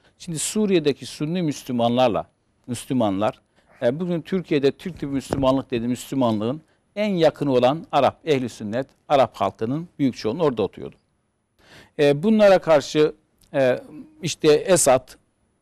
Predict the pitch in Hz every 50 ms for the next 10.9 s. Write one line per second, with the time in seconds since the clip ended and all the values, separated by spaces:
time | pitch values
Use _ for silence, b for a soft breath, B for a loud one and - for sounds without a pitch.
0 | _ _ _ _ _ _ _ _ - 175 180 - - 185 165 156 147 135 117 104
1 | 107 104 - - - - - 120 107 - - 107 131 139 - - - - _ _
2 | _ _ _ _ _ _ _ _ _ _ _ _ _ - 127 113 113 113 - -
3 | - - - - - - - - _ _ _ - 165 165 175 165 - - 160 147
4 | - - - 135 127 127 - - - - - _ - 131 120 123 139 143 143 156
5 | 151 131 120 - 120 104 - 117 107 110 104 101 - - 113 - - 156 151 156
6 | 151 - - 135 131 139 135 127 127 131 120 131 131 131 127 139 165 180 170 -
7 | 131 113 113 123 139 - - 143 127 131 120 110 113 117 117 107 123 139 139 -
8 | - 131 117 117 120 120 - - 120 - 131 117 113 b b b b b - -
9 | - - 165 156 135 123 117 107 117 104 107 123 123 123 123 - - - 135 120
10 | - 113 113 110 107 98 104 - 113 107 101 98 98 107 135 165 196